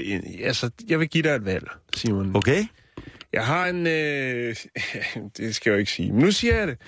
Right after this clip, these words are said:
Speaker 2: Okay.
Speaker 1: Jeg har to historier tilbage til i dag, ikke?
Speaker 2: Ja.
Speaker 1: Og den ene, den handler om, øh, det med at, at
Speaker 2: Med
Speaker 1: have søvn,
Speaker 2: diabetes.
Speaker 1: søvnbesvær,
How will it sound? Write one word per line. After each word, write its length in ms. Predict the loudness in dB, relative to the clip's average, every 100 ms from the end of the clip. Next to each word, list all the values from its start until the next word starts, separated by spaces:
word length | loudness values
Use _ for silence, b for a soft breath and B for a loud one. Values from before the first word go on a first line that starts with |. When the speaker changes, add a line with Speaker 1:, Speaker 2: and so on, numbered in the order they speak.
| -4
Speaker 2:
Okay. 240 | 0 2
Speaker 1:
Jeg 140 | 2
har 160 | 0 -2
to 220 | 0 0
historier 400 | 0 0 0 0
tilbage 380 | 0 -2 0 0
til 140 | 0
i 20 | -2
dag, 180 | -2 -4
ikke? 200 | 0 2
Speaker 2:
Ja. 120 | 2 -2 B B B B B
Speaker 1:
Og 100 | 0
den 140 | 4 4
ene, 260 | 4 2
den 140 | 2 0
handler 300 | 0 0 0
om, 480 | 0 -2 -2 0 0
øh, 480 | 0 0 0 -2 -4 -8 -12 -16 _ _ -8 2
det 140 | 2
med 100 | 4
at, 80 | 2
at 1200 | 0 -2 -4 -10 -14 -18 -20 _ _ _ _ 0
Speaker 2:
Med 0 |
Speaker 1:
have 140 | 4 4
søvn, 200 | 4 2
Speaker 2:
diabetes. 200 | 0 -2
Speaker 1:
søvnbesvær, 840 | 0 0 0 -2 0 0 -2 -8